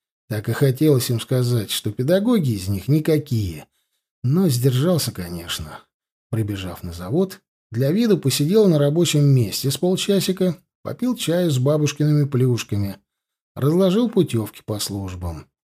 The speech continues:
"Я к Сатчану", — доложил я Изольде, решив, что уже достаточно помелькал у себя за столом. Галю в кабинете не застал, зато Сатчан был на месте. "О, привет, тёзка!"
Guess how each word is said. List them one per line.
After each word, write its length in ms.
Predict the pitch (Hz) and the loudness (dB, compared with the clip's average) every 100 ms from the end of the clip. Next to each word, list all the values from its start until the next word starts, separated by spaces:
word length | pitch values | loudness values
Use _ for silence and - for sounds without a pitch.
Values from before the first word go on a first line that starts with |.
| _ _ _ _ | _ _ _ _
"Я 300 | 80 113 190 | -6 -2 -2
к 80 | - | -2
Сатчану", — 840 | 123 139 - - 92 82 80 - _ - | -4 -4 -4 -6 -4 -6 -10 -18 _ -8
доложил 540 | 104 131 131 123 123 | 0 2 2 2 2
я 200 | 113 104 | 2 0
Изольде, 460 | 101 131 202 185 151 | 0 2 2 4 2
решив, 380 | 123 - 190 190 | 2 0 0 0
что 160 | - | -2
уже 220 | 156 170 | -2 0
достаточно 760 | 202 151 - 139 170 160 - 147 | 2 2 2 2 2 0 0 0
помелькал 600 | 135 120 104 - 147 180 | 2 0 0 -2 0 2
у 60 | 139 | 0
себя 320 | - 104 135 | -2 -2 0
за 120 | 120 | -2
столом. 560 | - 127 117 98 82 - _ _ _ _ _ _ _ _ | -2 -2 -2 -4 -10 -20 _ _ _ _ _ _ _ _
Галю 360 | 98 117 113 101 | -4 -2 -2 -4
в 60 | |
кабинете 540 | - 113 120 123 107 120 | -4 0 2 2 2 0
не 140 | 131 | 2
застал, 500 | 135 160 - 233 214 | 2 -2 0 2 2
зато 320 | 127 95 185 196 | 0 -4 -2 -2
Сатчан 540 | - - - 160 165 | -2 -6 -2 2 2
был 180 | 131 165 | 2 2
на 140 | 156 | 4
месте. 540 | 139 113 98 - 85 - _ _ _ _ _ _ _ _ | 4 2 -2 -8 -12 -16 _ _ _ _ _ _ _ _
"О, 500 | 123 180 185 151 - | 2 4 6 4 2
привет, 680 | 120 202 185 98 - - | 0 4 4 2 -4 -14
тёзка!" 640 | - 170 190 - 165 180 | 0 2 4 2 2 0